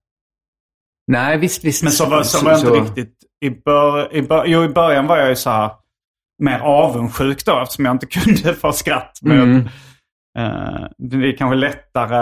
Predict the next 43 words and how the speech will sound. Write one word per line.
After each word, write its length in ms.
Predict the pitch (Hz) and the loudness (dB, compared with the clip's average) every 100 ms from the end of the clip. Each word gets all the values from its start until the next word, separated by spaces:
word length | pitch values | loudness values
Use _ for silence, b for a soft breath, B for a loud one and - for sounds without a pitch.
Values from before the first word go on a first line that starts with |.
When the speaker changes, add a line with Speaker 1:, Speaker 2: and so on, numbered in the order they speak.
| 117 | 0
Speaker 2:
att, 420 | - 123 117 117 117 _ _ _ _ _ _ | -2 -2 -2 -2 -8 _ _ _ _ _ _
eh, 100 | 123 - _ _ - | -12 -12 _ _ -10
alltså 300 | - - 127 | -10 -6 -6
när 220 | 127 131 | -2 -2
jag 100 | 127 | -2
känner 320 | - 131 123 | -2 -4 -4
att 160 | 120 117 | -6 -4
jag 80 | 120 | -4
har 100 | 117 | -4
blivit 540 | 117 120 117 - _ | -2 -2 -2 -10 _
bättre 400 | 135 113 - - | -8 -8 -12 -12
på 140 | - 170 | -4 -4
det 80 | |
själv 440 | 127 - 143 107 110 | -4 -4 -4 -4 -6
så, 400 | - 120 117 117 | -8 -4 -2 -2
eh, 520 | 107 - 92 95 - - | -6 -10 -10 -10 -12 -14
så 160 | - | -6
är 20 | 120 | -2
det 40 | |
ju 60 | 127 | 0
lättare 440 | 131 127 120 127 | -2 -4 -2 -2
då 340 | 123 117 113 - | 0 0 -2 -4
att 280 | 120 113 - | -6 -6 -6
kunna, 280 | 120 117 117 - _ _ _ _ _ _ | -4 -2 -4 -6 _ _ _ _ _ _
eh, 720 | 120 117 110 110 - 52 - - _ _ _ _ _ | -4 0 0 -2 -6 -8 -10 -16 _ _ _ _ _
vara 480 | 135 120 123 127 - - - | -20 -4 -2 -2 -4 -16 -10
min-, 400 | 135 135 143 180 | -2 2 2 2
mindre 300 | 160 135 135 | 2 2 2
missundsam 800 | 143 175 - 123 117 113 131 175 | 2 2 0 0 -2 -2 -2 0
också 260 | 180 - | -2 0
då, 140 | 143 117 | -2 -2
liksom, 300 | 113 - 113 | -4 -8 -8
att 140 | 113 | -6
kunna, 220 | - 123 | -4 -4
kunna 220 | 131 127 120 | -2 -4 -4
se 280 | - 117 107 | -2 -2 -2
Speaker 1:
Ja. 80 | 92 | 0
Speaker 2:
kvaliteten 680 | 147 120 - 139 110 120 131 | 0 -2 -2 -2 0 -2 -2
i 60 | |
hantverket. 840 | 113 131 135 135 135 104 113 - 113 | -2 -2 -2 -2 -6 -6 -6 -4 -2
Speaker 1:
Ja, 280 | 127 131 143 | 2 2 2
just 240 | 170 - | 0 -2
det. 200 | 92 80 | -6 -6